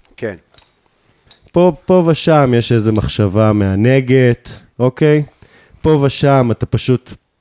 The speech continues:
Speaker 2: צריך לתכנן משהו ומתכנן אותו. אתה יודע, כאילו, אוקיי, יהיה, נוסע לטיול, יהיה קר, מביא עוד מעיל ועוד שמיכה, אוקיי?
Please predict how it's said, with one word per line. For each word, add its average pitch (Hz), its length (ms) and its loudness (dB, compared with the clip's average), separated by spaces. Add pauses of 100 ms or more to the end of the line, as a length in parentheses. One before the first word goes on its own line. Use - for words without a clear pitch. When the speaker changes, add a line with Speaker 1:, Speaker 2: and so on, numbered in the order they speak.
(120)
Speaker 2:
צריך 113 280 -4
לתכנן 127 480 -2
משהו 139 300 -2
ומתכנן 127 560 -2
אותו. 175 240 0 (540)
אתה 123 80 0
יודע, 123 300 2 (200)
כאילו, 180 440 2
אוקיי, 147 380 2
יהיה, 131 360 2 (560)
נוסע 143 280 -2
לטיול, 156 560 2 (600)
יהיה 135 180 0
קר, 208 420 2 (720)
מביא 127 420 2
עוד 143 240 2
מעיל 113 440 2 (240)
ועוד 120 420 0
שמיכה, 117 420 -4 (520)
אוקיי? 180 440 2